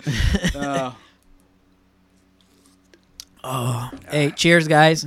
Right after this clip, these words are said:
Speaker 2: Cheers, guys.
Speaker 1: Cheers, Javi. Cheers, everyone watching,
Speaker 2: To,
Speaker 1: listening to the podcast
Speaker 2: to,
Speaker 1: and
Speaker 2: to,
Speaker 1: commenting.
Speaker 2: to Joker. <laughs>
Speaker 1: To Joker.
Speaker 2: Hmm.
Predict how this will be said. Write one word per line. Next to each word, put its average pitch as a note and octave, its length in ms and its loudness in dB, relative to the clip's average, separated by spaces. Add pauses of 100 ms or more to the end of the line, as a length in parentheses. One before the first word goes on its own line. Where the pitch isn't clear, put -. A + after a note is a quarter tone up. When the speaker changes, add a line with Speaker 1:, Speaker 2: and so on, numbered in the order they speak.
Speaker 2:
Cheers, D#3+ 220 -4
guys. B2+ 300 -8 (420)
Speaker 1:
Cheers, D3 300 2
Javi. C#3 320 4
Cheers, E3+ 260 2
everyone D#3 360 4
watching, D3 480 4 (600)
Speaker 2:
To, D#3 120 -6
Speaker 1:
listening D#3 320 0
to D3+ 100 -2
the C#3+ 60 -4
podcast C#3+ 460 2
Speaker 2:
to, C#3 40 -4
Speaker 1:
and C#3+ 80 -2
Speaker 2:
to, - 80 -2
Speaker 1:
commenting. C#3+ 360 2
Speaker 2:
to D#3+ 120 -6
Joker. C#3+ 500 -8 (120)
<laughs> E3 140 -12 (400)
Speaker 1:
To D3+ 100 0
Joker. C3+ 520 2 (1200)
Speaker 2:
Hmm. D3 260 -10